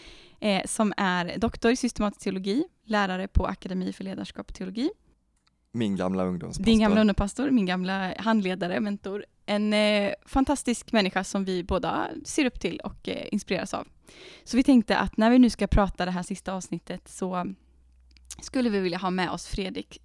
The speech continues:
Speaker 1: Eh, han har ju ägnat mycket tid åt att fördjupa sig i frikyrkans utveckling och framväxt i Sverige.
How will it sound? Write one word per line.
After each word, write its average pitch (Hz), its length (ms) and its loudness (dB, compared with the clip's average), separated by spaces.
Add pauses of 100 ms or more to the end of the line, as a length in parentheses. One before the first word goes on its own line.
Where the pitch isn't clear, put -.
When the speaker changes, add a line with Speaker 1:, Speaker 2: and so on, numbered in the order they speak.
Speaker 1:
Eh, 196 100 -4
han 214 280 0
har 262 100 4
ju 240 100 0
ägnat 220 260 0
mycket 214 240 -2
tid 196 180 -4
åt 185 180 -8
att - 260 -12 (260)
fördjupa 240 540 4
sig 220 240 -2
i 202 120 -6
frikyrkans 185 920 -4 (100)
utveckling 196 880 -2 (220)
och - 360 -8 (260)
framväxt - 800 -2
i 208 120 -2
Sverige. 160 380 -6